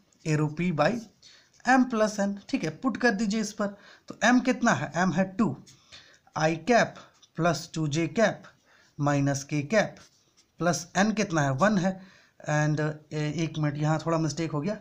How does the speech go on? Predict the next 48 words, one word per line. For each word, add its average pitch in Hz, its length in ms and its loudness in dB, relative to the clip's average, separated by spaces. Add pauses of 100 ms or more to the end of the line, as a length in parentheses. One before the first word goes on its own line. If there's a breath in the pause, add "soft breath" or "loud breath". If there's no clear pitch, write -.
हम 165 140 -2
लोग 190 120 -2
को 220 60 -6
पी 233 300 2
नहीं 196 200 2
पुट 151 180 -4
करना 156 240 0
था, 202 120 -2
क्यू 202 300 -2
लेना 135 260 0
था 143 120 -8
यहाँ 135 180 -6
पर, 135 140 -12
है 220 140 -6
ना, 180 100 -6 (380 loud breath)
क्यू 202 180 2
वाला 143 200 2
लेना 139 340 0
था। 208 60 2
तो 196 260 -4
आई 151 160 0
यहाँ 160 240 0
पर 156 160 -4
नेगेटिव 151 460 -4
में 165 140 -4
होगा, 156 240 -2 (880 soft breath)
है 202 60 0
ना, 147 180 -2
and 143 240 -10
ये 143 160 -6
जे 135 240 -12
कैप, - 220 -20 (100)
ठीक 226 140 -4
है। 196 60 -8 (540 loud breath)
अब 185 200 2
यहाँ 190 260 0
पर 190 140 0 (140)
पी 233 140 4
लेना 214 260 4
है 202 120 4
हमें, 202 180 2
तो 185 220 -2
आई 156 180 0
कैप 190 280 0 (580 soft breath)
प्लस 156 320 0
टू 156 120 -2
जे 156 160 -2
कैप 190 300 0